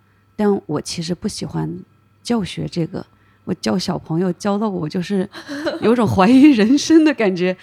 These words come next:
<laughs> 然后我中间就有那么一段时间，我就把那个生意交给我朋友打理，我就跑到洛杉矶去，相当于游学吧，我去那边报了那个语言班读书。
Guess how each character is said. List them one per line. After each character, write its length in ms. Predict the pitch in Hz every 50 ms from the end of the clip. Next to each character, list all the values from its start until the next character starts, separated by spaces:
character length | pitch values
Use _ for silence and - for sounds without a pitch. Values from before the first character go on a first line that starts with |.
| -
<laughs> 160 | - - - -
然 100 | - 190
后 100 | 233 240
我 140 | 202 170 160
中 220 | 160 - 214 214
间 200 | 202 220 208 208
就 160 | 196 - 233
有 180 | 214 180 139 113
那 100 | 135 170
么 340 | 180 190 175 160 147 143 143 - _ _ -
一 120 | - 165
段 140 | 190 208 196
时 200 | 185 - 170 151
间， 220 | 156 175 165 165
我 100 | 165 143
就 140 | 143 - 185
把 180 | 175 - 143 135
那 120 | 127 170 175
个 300 | - 185 170 160 156 151
生 180 | 156 - 190 185
意 140 | 190 196
交 160 | 180 185 185 180
给 60 | 180
我 80 | 156
朋 180 | 131 - - 147
友 100 | 165 160
打 200 | - 139 127 151
理， 120 | 147 120 - - _
我 100 | - 156
就 80 | 165 185
跑 180 | - - 156
到 280 | 143 156 160 165 160 156
洛 140 | 165 180 180
杉 180 | 165 180 175 175 160
矶 180 | 170 175 175
去， 320 | - - - 190 165 156 - _ _ _ _ _ -
相 180 | - - 247 247
当 140 | 247 240
于 140 | 226 214 214
游 180 | 185 160 156 170
学 260 | - - 156 143 139
吧， 220 | 151 160 151 147 147
我 100 | - 160
去 140 | 156 - 196
那 100 | 202 196
边 300 | 185 190 180 180 185 180
报 180 | 185 - 202 190
了 120 | 185 170 165
那 120 | 175 175
个 160 | 170 180 170
语 160 | 165 165 147 147
言 220 | 147 147 156 165
班 320 | 175 165 165 170 180 - - _ _
读 100 | - 156
书。 380 | 160 - - 180 175 180 214